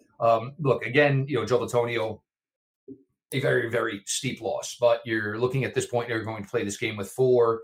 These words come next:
out of five of what was the best offensive line in the N F L in the twenty twenty regular season. Nick Chubb, Kareem Hunt, good to go. Uh, without KhaDarel Hodge, you certainly were hoping to hear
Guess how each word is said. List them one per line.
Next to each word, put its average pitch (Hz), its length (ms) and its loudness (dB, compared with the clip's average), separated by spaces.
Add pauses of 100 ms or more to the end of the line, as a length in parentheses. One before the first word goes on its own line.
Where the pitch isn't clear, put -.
(260)
out 123 100 6
of 113 100 4
five 104 460 2 (220)
of 101 240 0
what 123 200 2
was 113 200 2
the 110 140 -8
best 101 260 0
offensive 95 320 -4
line 90 360 -4 (100)
in 113 120 -8
the 101 120 -2
N 101 100 -2
F - 140 -8
L 95 180 -2
in 90 60 -10
the 90 40 -12
twenty 95 260 -10
twenty 90 260 -16
regular 87 280 -12
season. - 360 -18 (640)
Nick 104 200 -4
Chubb, 120 300 4 (120)
Kareem 107 240 -6
Hunt, 113 240 0 (140)
good 110 180 -4
to 104 80 -2
go. 101 300 -2 (400)
Uh, 98 320 0
without 107 320 0
KhaDarel 113 320 4
Hodge, 117 420 2
you 113 100 -6
certainly 117 360 -2
were 98 80 -4
hoping 117 260 2
to 107 100 -6
hear 107 480 -2